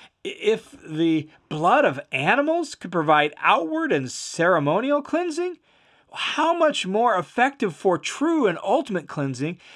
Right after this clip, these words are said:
is the very blood of Messiah himself? And,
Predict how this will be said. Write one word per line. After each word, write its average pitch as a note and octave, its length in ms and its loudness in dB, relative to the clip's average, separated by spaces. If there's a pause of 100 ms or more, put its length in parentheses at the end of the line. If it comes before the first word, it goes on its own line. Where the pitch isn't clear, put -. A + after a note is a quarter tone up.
is D3+ 200 -4
the D#3+ 100 0
very G3+ 540 -2
blood D#3 460 2
of C#3 100 -2
Messiah C3 600 -2
himself? A2 880 -12 (320)
And, F3 360 -2